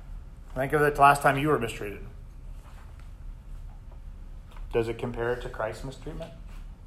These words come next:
Do the reasons for it compare to Christ's mistreatment?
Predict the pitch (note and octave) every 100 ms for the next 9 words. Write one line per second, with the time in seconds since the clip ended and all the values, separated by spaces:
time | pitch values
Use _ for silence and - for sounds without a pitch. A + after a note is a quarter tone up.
0 | - - - - - - - - - -
1 | A#2+ A2+ A2 C3+ E3+ F3+ F3+ F#3 G3+ -
2 | F#3 E3+ F3+ F3+ F3+ F#3 F3+ F3+ F3+ -
3 | G3+ F#3